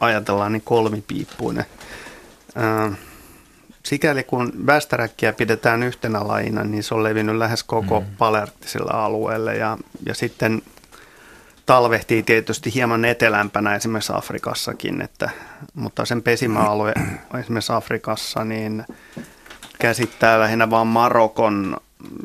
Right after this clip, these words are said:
Speaker 1: ja Auresvuoret Algerian puolella ja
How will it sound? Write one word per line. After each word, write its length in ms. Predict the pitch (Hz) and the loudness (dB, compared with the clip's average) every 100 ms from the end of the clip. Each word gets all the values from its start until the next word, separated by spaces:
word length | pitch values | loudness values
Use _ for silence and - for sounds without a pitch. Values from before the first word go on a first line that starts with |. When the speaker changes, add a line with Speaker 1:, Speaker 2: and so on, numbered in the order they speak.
| - | -2
Speaker 1:
ja 120 | 107 | 2
Auresvuoret 1040 | 107 117 117 110 107 127 120 110 104 117 - - - - - - - - - - | 4 4 4 2 -2 -2 0 2 0 -2 -6 -10 -10 -12 -12 -14 -14 -16 -14 -6
Algerian 540 | - 110 107 107 107 104 | -2 -2 0 0 0 -2
puolella 500 | 117 120 113 - - | 0 0 0 -2 -2
ja 140 | 120 | -2